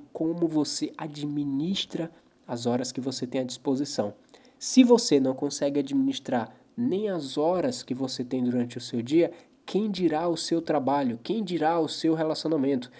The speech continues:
Quem dirá os seus bens, sua casa, né? Seu negócio, pra você que é empreendedor? Então, eu estimulo você a acordar mais cedo, né?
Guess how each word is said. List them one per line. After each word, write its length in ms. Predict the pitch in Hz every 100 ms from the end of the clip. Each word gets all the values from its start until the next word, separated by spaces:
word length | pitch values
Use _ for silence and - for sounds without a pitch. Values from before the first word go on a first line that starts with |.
| - -
Quem 200 | - 247
dirá 420 | 247 202 143 185 185
os 140 | 147
seus 260 | - 170 127
bens, 400 | 120 160 143 -
sua 220 | - 123
casa, 520 | - 139 160 135 120
né? 240 | 117 151 - - -
Seu 240 | - 165
negócio, 640 | 165 127 123 160 165 -
pra 160 | 127 139
você 240 | 131 -
que 100 | 147
é 40 | 151
empreendedor? 640 | 135 143 151 160 143 135 - - _ _
Então, 380 | 127 120 147 165
eu 80 | 160
estimulo 360 | 147 - 170 175
você 280 | 165 -
a 60 | 165
acordar 380 | 165 165 165 196
mais 180 | 185 -
cedo, 420 | - 147 165 131
né? 160 | 139